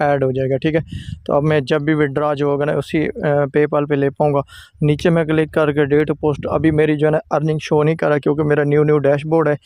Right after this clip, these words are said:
कल परसों तक मेरी अर्निंग जो है ना इस डैशबोर्ड पे शो होगी, कितने व्यूज़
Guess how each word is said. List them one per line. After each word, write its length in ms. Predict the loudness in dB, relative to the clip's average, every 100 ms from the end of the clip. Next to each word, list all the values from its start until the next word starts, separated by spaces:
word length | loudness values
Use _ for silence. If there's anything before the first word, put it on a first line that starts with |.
| -20 -20 -4
कल 160 | -2 0
परसों 280 | -2 -2
तक 120 | -2 2
मेरी 220 | 4 4
अर्निंग 280 | 2 0 0
जो 80 |
है 40 | 0
ना 60 |
इस 80 | 0 -2
डैशबोर्ड 540 | 0 0 -2 -2 -2 0
पे 100 | -4
शो 180 | 2 4
होगी, 340 | 4 4 0 -2 -20 -20 _ -4
कितने 320 | 0 4 4
व्यूज़ 240 | 4 2